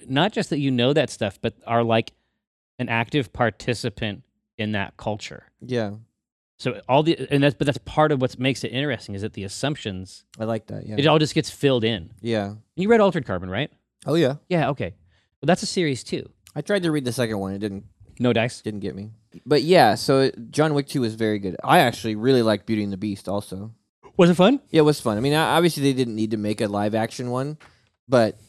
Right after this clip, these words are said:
Speaker 2: I'm glad they
Speaker 1: No,
Speaker 2: did. It
Speaker 1: they
Speaker 2: was,
Speaker 1: did.
Speaker 2: it was
Speaker 1: It
Speaker 2: really
Speaker 1: launched
Speaker 2: cool.
Speaker 1: to a hundred and seventy million dollars.
Speaker 2: Jesus, yeah, I saw that. And
Speaker 1: It's
Speaker 2: it
Speaker 1: the, it's
Speaker 2: doesn't
Speaker 1: the
Speaker 2: surprise me. It's a great movie.
Speaker 1: Yeah, yeah. I, I s-, I suspect it's incredibly beautiful.
Speaker 2: Oh, yeah. And
Speaker 1: Does it have
Speaker 2: everybody in
Speaker 1: songs?
Speaker 2: it. What's that?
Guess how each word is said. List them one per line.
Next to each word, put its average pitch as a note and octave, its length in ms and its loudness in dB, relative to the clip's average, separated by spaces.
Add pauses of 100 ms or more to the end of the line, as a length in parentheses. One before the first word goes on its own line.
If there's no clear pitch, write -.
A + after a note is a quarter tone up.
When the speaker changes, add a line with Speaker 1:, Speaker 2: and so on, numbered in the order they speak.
(140)
Speaker 2:
I'm A#2+ 100 -2
glad D3+ 180 2
they D#3+ 80 2
Speaker 1:
No, E3+ 220 8
Speaker 2:
did. - 0 -
It D#3 160 6
Speaker 1:
they - 0 -
Speaker 2:
was, A2+ 80 -6
Speaker 1:
did. E3 300 6 (160)
Speaker 2:
it - 60 -4
was E3 100 8
Speaker 1:
It F#3 80 4
Speaker 2:
really - 60 4
Speaker 1:
launched F3+ 220 6
Speaker 2:
cool. A#2 200 -2
Speaker 1:
to D3 340 0
a A#2+ 60 -2
hundred F3 320 2
and E3 100 0
seventy E3+ 360 0
million E3 420 4
dollars. D#3 380 6
Speaker 2:
Jesus, G#2+ 260 -2
yeah, A#2+ 180 4
I G#2 60 0
saw A2+ 260 -4
that. G2+ 240 -4 (380)
And - 100 6
Speaker 1:
It's D3+ 80 6
Speaker 2:
it F3+ 80 4
Speaker 1:
the, - 0 -
it's F3+ 160 8
Speaker 2:
doesn't D#3+ 80 0
Speaker 1:
the - 60 -6
Speaker 2:
surprise C3 340 2
me. A#2 100 -2
It's D#3+ 120 0
a A#2+ 80 0
great A2+ 260 0
movie. A2 380 -4 (360)
Speaker 1:
Yeah, C#3 180 6
yeah. A#2 440 4
I, C#3 60 6
I - 40 8
s-, - 120 0
I D3 160 6
suspect - 500 2
it's B2 300 0 (400)
incredibly C3+ 640 2
beautiful. A2 540 -4 (160)
Speaker 2:
Oh, B2+ 160 4
yeah. G2+ 320 -2 (520)
And B2+ 140 -4
Speaker 1:
Does A#2+ 100 -2
it D#3 40 6
have F3+ 100 10
Speaker 2:
everybody D#3 380 6
in C3 80 2
Speaker 1:
songs? A#2 100 -2
Speaker 2:
it. - 80 -20 (220)
What's B2 140 -2
that? F3+ 200 -2